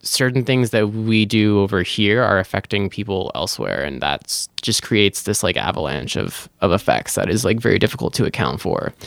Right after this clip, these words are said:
And so we're seeing, like, globally, this split between, well, there's these, like, far left and these far right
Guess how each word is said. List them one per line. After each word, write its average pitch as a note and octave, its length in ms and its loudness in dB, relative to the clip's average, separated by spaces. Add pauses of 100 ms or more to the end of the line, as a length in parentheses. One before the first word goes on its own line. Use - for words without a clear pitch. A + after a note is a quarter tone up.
(280)
And B2 180 2
so B2+ 240 2
we're B2+ 160 4
seeing, A#2+ 560 2 (840)
like, A2 160 4
globally, G#2 680 2
this G#2+ 140 2
split - 460 2
between, - 560 -4
well, - 140 2
there's G#2 240 -2
these, G#1 180 -6
like, - 160 -4
far G#2 280 0
left - 280 -2
and G1+ 100 -2
these - 140 -2
far G1+ 320 0
right G1+ 380 0